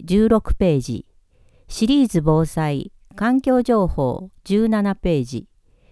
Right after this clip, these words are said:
国保だより。十八ページ。我が町健康情報。十九ページ。暮らしの情報。シリーズ障害福祉。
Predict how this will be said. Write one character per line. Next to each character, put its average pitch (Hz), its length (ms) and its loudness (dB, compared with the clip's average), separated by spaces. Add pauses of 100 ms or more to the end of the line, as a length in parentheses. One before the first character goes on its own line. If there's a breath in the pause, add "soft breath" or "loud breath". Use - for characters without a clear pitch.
(320)
国 240 300 -2
保 269 160 2
だ 247 140 2
よ 180 120 0
り。 127 220 -6 (120)
十 208 240 0
八 214 280 -6
ペ 170 200 0
ー 131 80 0
ジ。 120 220 -8 (800)
我 254 160 0
が 269 100 0
町 196 280 0
健 226 240 0
康 220 260 -2
情 190 240 0
報。 - 440 -4 (180)
十 226 220 0
九 214 280 -2
ペ 160 260 0
ー - 20 -2
ジ。 123 260 -8 (640)
暮 240 160 -2
ら 269 80 -2
し 254 140 -4
の 247 140 2
情 226 300 0
報。 190 460 -4
シ - 180 -6
リ 262 220 0
ー - 20 0
ズ 156 160 -2
障 196 340 -2
害 202 220 -2
福 - 260 -4
祉。 - 280 -8